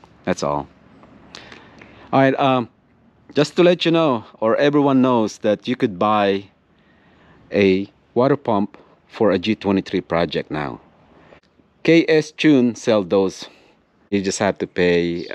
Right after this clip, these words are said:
a little more. But this, like I said earlier, that you could get a water pump for less than thirty-five dollars nowadays. So you could still save. The tooling, you know where I got this tool from.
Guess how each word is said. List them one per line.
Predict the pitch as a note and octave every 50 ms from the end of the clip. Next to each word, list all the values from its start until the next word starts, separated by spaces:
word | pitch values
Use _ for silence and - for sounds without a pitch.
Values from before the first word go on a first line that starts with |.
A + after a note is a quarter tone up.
| - - -
a | - C3+
little | D#3 D#3+ D3 B2
more. | G2+ F#2+ F#2 F2+ F2+ E2 D2+ D2 C#2+ - _ _ _ _ _ _ _ _ _ _ _ _ - _ _ - - - - - - - - - _ _ _ _ _ _ _ _ _ _ _ -
But | - - -
this, | - D3+ D3 -
like | D3+ C#3+ C3+ D3+
I | C#3+
said | C#3 - D#3 C#3+ C#3+ -
earlier, | C3 C#3 C#3 C3+ C3 C3 C3 B2+ A#2+
that | A2+ A#2 A2+ - _ -
you | A#2 A#2+
could | - A#2+ A2 G2+
get | G#2+ A#2 A2+ G2+ E2
a | E2 G2+ G#2 G#2 G2+ G2 F#2+ F2 - - _ _ - _ -
water | - G#2+ G#2+ A2+ A2+ A2
pump | - - A2+ G#2+ G#2+ G#2 -
for | - - F#2 F#2 F#2 F2+
less | F2+ F#2 F#2+ F#2 -
than | - F2+ F2
thirty-five | - - F#2+ F2 F2 E2+ - F2+ D#2+ D#2 D2
dollars | F2 E2+ E2+ E2+ D#2+ D2+ - -
nowadays. | D2+ D2+ D2 C#2 C2 B1+ C#2 C#2 C#2 C#2 - - - _ _ _ - - - -
So | - - G#2
you | G#2 B2 C3+
could | C3 C#3 -
still | - - - A2+ G#2
save. | - - - F2 D#2+ E2 D#2 C#2+ - _ _ _ _ -
The | G2+ G2+
tooling, | - - F3 F#3+ G3 G3+ G#3 G#3 G#3+ G#3 F#3+ - _ _ _ _ _ _ _ _ _ _ _ - - - - - -
you | A2 A2
know | A#2 A2+ A#2
where | A#2+ A#2 A#2
I | A2+ A2+ A2+
got | G#2+ A#2 A2 A2 -
this | - A#2 G#2+ -
tool | - - D3+ D3+ D3+ D#3 E3+ D#3+ - - _ _ _ _ _ _ _
from. | - E3 E3 F3 E3+ F3+ F#3 F3+ F3